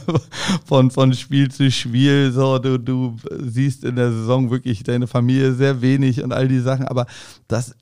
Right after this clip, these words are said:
entschädigt schon ein Stück weit, so, das ist schon einfach, ja,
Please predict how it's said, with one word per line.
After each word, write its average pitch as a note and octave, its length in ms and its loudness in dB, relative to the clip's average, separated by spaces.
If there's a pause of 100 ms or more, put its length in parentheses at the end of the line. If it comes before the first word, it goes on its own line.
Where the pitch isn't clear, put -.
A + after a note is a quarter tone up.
(120)
entschädigt B2+ 680 -4
schon C3 460 -2 (320)
ein A#2 80 -16
Stück - 300 -10
weit, - 260 -14
so, - 80 -14
das A#2 240 -8
ist - 300 -8
schon C3 300 -2
einfach, B2 640 -6 (760)
ja, B2+ 300 -6